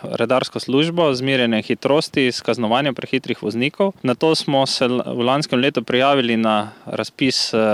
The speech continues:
podjetja Goodyear Sava Tires in smo prejeli en prikazovalnik Vi vozite, ki je nameščen na Kosovelovi ulici in, eh, pokazalo se je, da prikazovalnik v-, pozitivno vpliva na promet, da se zmanjšujejo, eh,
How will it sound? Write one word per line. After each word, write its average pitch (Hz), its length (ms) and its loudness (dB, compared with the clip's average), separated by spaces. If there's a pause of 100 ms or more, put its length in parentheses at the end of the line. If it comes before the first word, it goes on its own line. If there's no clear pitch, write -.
(420)
podjetja 117 460 -2
Goodyear 117 400 0
Sava 107 240 2
Tires 147 540 0
in 123 160 0
smo 117 440 2
prejeli 123 380 2
en 123 400 0
prikazovalnik 117 680 0
Vi 123 120 0
vozite, 139 420 0
ki - 120 -6
je 120 100 0
nameščen 120 520 -2
na 107 200 0
Kosovelovi 147 680 2
ulici 170 460 2 (160)
in, 135 320 -2
eh, 135 360 2
pokazalo 139 420 2
se 127 200 2
je, 135 180 4
da 120 340 4 (180)
prikazovalnik 127 720 0 (120)
v-, 120 220 -8 (200)
pozitivno 151 580 2
vpliva 160 320 2
na 131 120 0
promet, 127 500 0
da 123 160 -4
se 120 200 0 (300)
zmanjšujejo, 117 840 4 (300)
eh, 110 460 -4